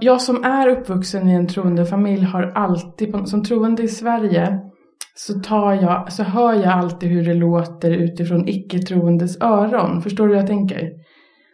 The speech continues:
Jag, jag vet, om du känner, jag vet inte om du känner så som, som, som icke-hetero,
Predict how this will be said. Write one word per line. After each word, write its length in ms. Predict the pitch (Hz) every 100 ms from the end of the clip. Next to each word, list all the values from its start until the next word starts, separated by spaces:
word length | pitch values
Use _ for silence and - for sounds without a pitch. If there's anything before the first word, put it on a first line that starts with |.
| _ _ -
Jag, 500 | 196 233 233 233 208 - - - - _ _ _ _ _ _ _ _
jag 80 | 226
vet, 120 | 254
om 120 | 262
du 100 | 254
känner, 200 | 254 247
jag 60 | 247
vet 120 | 254
inte 140 | 247
om 80 | 240
du 80 | 220
känner 260 | 220 220 214
så 160 | 214
som, 360 | 202 214 202 -
som, 520 | - 208 202 202 202 185 - -
som 260 | - 202 202
icke-hetero, 960 | 214 - 208 240 240 - 180 170 165